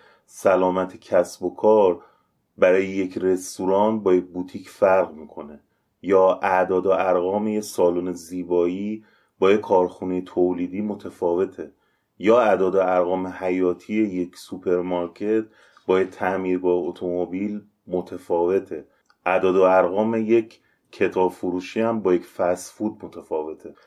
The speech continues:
حتی اعداد و ارقام رستوران و فست فود و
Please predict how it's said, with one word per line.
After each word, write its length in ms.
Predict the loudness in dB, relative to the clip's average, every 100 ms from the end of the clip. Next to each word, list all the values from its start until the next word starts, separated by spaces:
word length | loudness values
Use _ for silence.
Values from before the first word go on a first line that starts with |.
| _
حتی 500 | 0 0 4 6 4 0 _ _ _ _ 0
اعداد 420 | 2 4 4 4
و 40 | 4
ارقام 580 | 4 2 2 0 0 0 -2 -2 -2
رستوران 800 | 0 0 -2 -6 -2 2 2 2
و 140 | 0 -4
فست 640 | -4 -2 0 -2 -8 -16
فود 260 | -10 -4 0
و 280 | 0 0